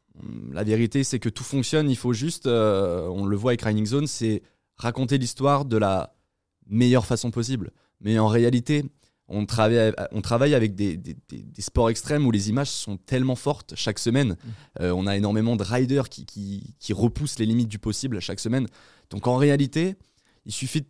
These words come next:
Speaker 1: je pense, de, de se casser un petit peu la tête, de raconter l'histoire de la meilleure façon possible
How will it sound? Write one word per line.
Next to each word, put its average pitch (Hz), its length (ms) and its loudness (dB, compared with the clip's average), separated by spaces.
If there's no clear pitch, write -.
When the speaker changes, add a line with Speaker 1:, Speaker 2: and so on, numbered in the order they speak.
Speaker 1:
je - 100 -8
pense, 151 180 0
de, 113 360 4
de 104 100 -10
se - 100 -6
casser 123 240 0
un 143 60 2
petit 139 120 -6
peu 139 80 -2
la 123 140 4
tête, 165 180 0
de 120 80 4
raconter 139 540 0
l'histoire 131 560 -4
de 101 80 -6
la 98 120 -4
meilleure 139 340 -2
façon 135 280 -6
possible 123 500 -4